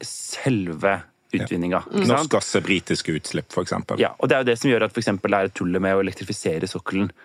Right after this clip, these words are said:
Speaker 3: Ja.
Speaker 1: er så populært. Eh, fordi
Speaker 2: Det vil jo
Speaker 1: det
Speaker 3: Da ser det bra
Speaker 2: redusere
Speaker 3: ut for oss.
Speaker 2: norske klimautslipp som skrives på Norge, fordi
Speaker 3: Ja.
Speaker 2: det slippes jo ut en del i forbindelse med produksjon,
Speaker 1: Ja.
Speaker 2: men det vil jo
Speaker 1: Og det,
Speaker 2: fortsatt,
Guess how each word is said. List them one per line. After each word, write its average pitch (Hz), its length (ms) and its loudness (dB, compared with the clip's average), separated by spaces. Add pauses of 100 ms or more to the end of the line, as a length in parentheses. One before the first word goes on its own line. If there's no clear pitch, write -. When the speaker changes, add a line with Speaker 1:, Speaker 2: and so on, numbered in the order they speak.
(100)
Speaker 3:
Ja. - 140 -2
Speaker 1:
er - 40 2
så - 100 -2
populært. - 520 -2 (160)
Eh, 104 360 4
fordi 120 360 2 (300)
Speaker 2:
Det 104 100 4
vil 113 80 6 (100)
jo 107 60 4
Speaker 1:
det 98 120 2
Speaker 3:
Da 247 100 4
ser - 160 4
det - 180 4
bra - 80 4
Speaker 2:
redusere - 160 4
Speaker 3:
ut - 80 -4
for 247 100 2 (100)
oss. - 100 -4
Speaker 2:
norske 104 480 4
klimautslipp 90 640 2
som 85 140 0
skrives 85 360 2
på 85 140 0
Norge, 80 320 4
fordi 80 460 2
Speaker 3:
Ja. 214 200 2
Speaker 2:
det 92 80 0
slippes 95 320 2
jo 107 100 6
ut 113 120 0
en 87 60 4
del 87 180 4
i 76 40 0
forbindelse 82 380 0
med 80 120 -2
produksjon, 107 540 0
Speaker 1:
Ja. 127 100 4 (100)
Speaker 2:
men 95 260 0
det 90 80 6
vil 92 100 4
jo 82 120 2
Speaker 1:
Og - 80 2
det, - 100 0
Speaker 2:
fortsatt, - 280 0